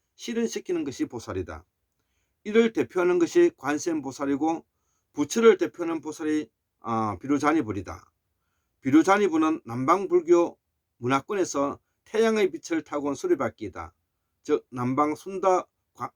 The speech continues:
환인 광명 사상이다. 예, 이렇게 이제 제가 정리하였고요. 또 참고로 <clears throat> 전불 칠인과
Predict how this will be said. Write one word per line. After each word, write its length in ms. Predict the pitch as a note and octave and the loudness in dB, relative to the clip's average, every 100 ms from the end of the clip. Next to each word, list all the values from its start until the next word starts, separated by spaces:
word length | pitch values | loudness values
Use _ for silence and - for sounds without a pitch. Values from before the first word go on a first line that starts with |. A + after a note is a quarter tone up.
| _ | _
환인 380 | - D3 F3 F#3+ | -8 -2 -2 -4
광명 360 | G2+ A2 C#3+ | -6 -4 -2
사상이다. 640 | - C#3+ A2+ G#2 F2 D#2 _ _ _ _ _ _ _ | -4 -8 -8 -10 -10 -16 _ _ _ _ _ _ _
예, 100 | G#2+ F3 | -6 0
이렇게 260 | F#3 F#3 | 2 2
이제 220 | C#3+ C#3+ | 2 0
제가 240 | A2+ A#2 A2+ | -2 -6 -6
정리하였고요. 920 | A2 A#2 B2 E3 D3 A#2+ A2 A#2+ C3+ _ _ _ _ | -6 -6 0 2 2 0 0 0 -4 _ _ _ _
또 160 | D3 D3+ | -6 -4
참고로 640 | G3+ G#3 F3 B2 B2+ C#3+ _ _ - | -4 2 4 4 2 -2 _ _ -10
<clears throat> 2500 | C#3+ A2 E2+ _ _ _ _ _ _ _ _ _ _ _ _ _ _ _ _ _ _ _ _ _ | -6 -6 -10 _ _ _ _ _ _ _ _ _ _ _ _ _ _ _ _ _ _ _ _ _
전불 480 | F3 G#3+ G3 F#3+ D3 | 2 4 6 6 6
칠인과 720 | - E3+ E3 D3+ C#3 G2 | 4 4 4 2 2 2